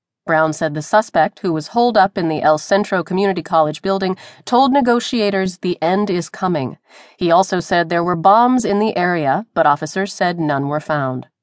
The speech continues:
Dallas Mayor Mike Rawlings called it a heartbreaking morning. "To say that our police officers put their life on the line every day is no hyperbole, ladies and gentlemen.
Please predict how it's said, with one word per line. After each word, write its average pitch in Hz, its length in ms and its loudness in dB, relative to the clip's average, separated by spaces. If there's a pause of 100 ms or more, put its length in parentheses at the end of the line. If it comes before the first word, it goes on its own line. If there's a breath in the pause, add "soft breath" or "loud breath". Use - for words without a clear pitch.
(340)
Dallas 220 400 4
Mayor 196 240 4
Mike 196 280 2
Rawlings 214 560 4
called 269 280 4
it 254 160 0
a 190 120 0
heartbreaking 185 680 0
morning. 156 480 0 (380 loud breath)
"To 196 100 -2
say 269 260 2
that 294 120 4
our 196 220 6
police 202 360 -2
officers 190 540 2
put - 300 -6
their 302 120 6
life 196 300 4
on 185 120 2
the 180 60 2
line 175 360 2
every 202 340 0
day 190 340 0
is 175 160 -4
no 196 300 4
hyperbole, 226 640 -2
ladies 143 300 -4
and 156 100 -2
gentlemen. 151 380 -2